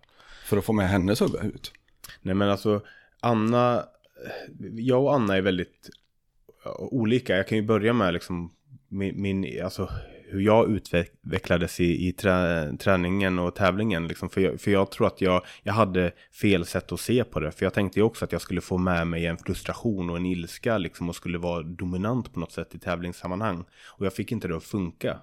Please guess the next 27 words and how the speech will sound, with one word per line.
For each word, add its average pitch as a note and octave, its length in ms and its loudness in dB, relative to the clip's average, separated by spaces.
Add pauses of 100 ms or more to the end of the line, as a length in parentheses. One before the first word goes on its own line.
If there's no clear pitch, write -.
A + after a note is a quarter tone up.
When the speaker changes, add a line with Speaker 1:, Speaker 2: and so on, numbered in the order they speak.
(120)
Speaker 2:
Alltså - 180 -8
jag - 80 -4
tror G2+ 260 -2
inte F2+ 180 -6
på E2 120 -4
det E2 140 -4
nu E2+ 220 -4
heller. F#2 260 -2
Alltså F2+ 240 -12
så, F2+ 120 -4
men F#2 120 -2
det F#2+ 80 -2
var G#2 180 2
liksom F#2 240 -4
min F2+ 220 -4
bild G#2 260 -2
av E2+ 180 -4
det E2+ 120 -6
i E2+ 100 -6
början F#2 380 -4
och F#2 80 -6
du F#2+ 140 -2
hjälpte G#2+ 280 -2
ju B2 60 0
mig G#2+ 160 0
med F2+ 160 -2
det. F#2 160 0